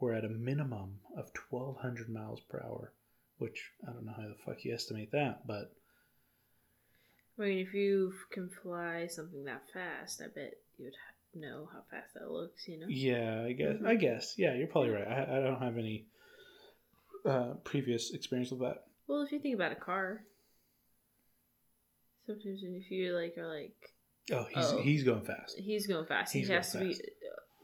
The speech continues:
Speaker 2: I'm going this much. He has to be at least doing this." Or,
Speaker 1: Right, right.
Speaker 2: or slower.
Speaker 1: You know, funny enough, I remember my mom, I remember one time, we were, I think we were driving back from a lacrosse game in East Idaho. And, um,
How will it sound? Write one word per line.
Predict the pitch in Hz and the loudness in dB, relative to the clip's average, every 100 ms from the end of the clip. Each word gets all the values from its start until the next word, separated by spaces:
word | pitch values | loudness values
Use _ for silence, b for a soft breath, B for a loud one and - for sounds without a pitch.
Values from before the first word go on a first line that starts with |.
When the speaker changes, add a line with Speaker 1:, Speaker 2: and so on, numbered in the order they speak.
| - | 2
Speaker 2:
I'm | 214 220 | 4 6
going | 190 175 165 | 6 4 2
this | 175 180 | 0 0
much. | 196 185 190 | 0 -2 -2
He | 190 | -2
has | 175 - - | 0 -2 -4
to | |
be | - - | -4 -4
at | - | -4
least | - - | -6 -8
doing | - 85 | -10 -8
this." | - - - | -6 -6 -2
Or, | 131 123 | 2 2
Speaker 1:
Right, | 110 110 113 | 2 0 -2
right. | 117 113 113 - - | -2 -4 -6 0 4
Speaker 2:
or | 190 | 6
slower. | 190 - 175 160 170 | 4 6 8 8 8
Speaker 1:
You | 151 | 8
know, | 151 | 4
funny | - 160 156 | 4 6 6
enough, | 135 135 | 6 6
I | 127 | 4
remember | 123 131 135 143 | 4 4 8 8
my | 131 117 | 8 4
mom, | 117 113 123 127 110 110 B B B B - | 2 2 2 2 2 -2 B B B B -2
I | |
remember | 131 131 120 | 0 2 2
one | 120 | 0
time, | - 120 | 0 0
we | 123 | 2
were, | 123 - | 0 -2
I | |
think | - 208 | 0 2
we | |
were | 156 | 4
driving | 123 123 123 | 4 4 4
back | 113 117 | 2 0
from | 120 104 | -2 -2
a | |
lacrosse | 104 - 120 117 - | -4 -2 -2 0 -2
game | 107 107 | -4 -6
in | 107 | -4
East | 110 113 | -4 -4
Idaho. | 117 110 110 117 113 - _ b b b b _ | -4 -4 -4 -6 -6 -10 _ b b b b _
And, | 170 117 110 104 104 - | -4 -2 -2 -4 -6 -6
um, | 117 110 104 107 | -6 -6 -10 -12